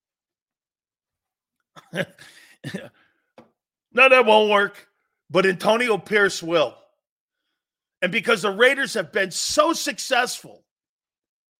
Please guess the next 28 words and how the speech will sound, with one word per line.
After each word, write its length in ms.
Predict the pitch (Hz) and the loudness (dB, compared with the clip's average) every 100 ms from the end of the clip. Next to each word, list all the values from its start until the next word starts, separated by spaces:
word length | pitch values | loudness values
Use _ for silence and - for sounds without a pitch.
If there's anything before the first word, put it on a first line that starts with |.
| _ _ | _ _
you 100 | 226 | -8
gotta 160 | 330 349 | -6 -4
remember 400 | 262 240 254 247 | -6 -6 -8 -10
something 400 | 208 180 175 165 | -10 -10 -10 -10
about 400 | 131 165 160 160 | -6 -6 -6 -10
the 60 | |
Raiders, 480 | 117 151 151 156 151 - | -12 -8 -8 -10 -14 -16
and 120 | 139 | -14
I 100 | 131 | -14
love 320 | 127 160 160 | -10 -10 -10
the 80 | 131 | -12
Raiders. 580 | 113 110 _ - - - _ _ _ _ _ _ _ _ _ _ - | -18 -20 _ -20 -20 -20 _ _ _ _ _ _ _ _ _ _ -18
It's 200 | 143 131 | -18 -14
one 140 | 156 | -12
of 60 | 151 | -8
my 120 | 143 | -10
favorite 520 | 135 - 196 190 175 | -10 -8 -4 -4 -6
franchises 880 | - 175 175 170 156 156 139 151 147 _ _ | -8 -8 -8 -8 -10 -10 -12 -18 -20 _ _
because 460 | - 117 135 123 - _ - | -20 -16 -14 -14 -18 _ -10
I 160 | 147 | -8
loved 300 | 151 147 139 | -6 -8 -8
Al 180 | 135 131 | -6 -8
Davis. 540 | 123 113 113 - - - _ _ _ _ _ _ _ - | -10 -16 -18 -20 -20 -20 _ _ _ _ _ _ _ -20
And 480 | 131 131 127 123 - _ _ _ | -16 -14 -14 -16 -20 _ _ _
to 80 | 131 | -10
his 320 | 123 160 170 | -4 -2 -2
dying 380 | 165 160 156 139 | -2 0 -2 -8
breath, 420 | 139 139 135 - | -8 -8 -8 -14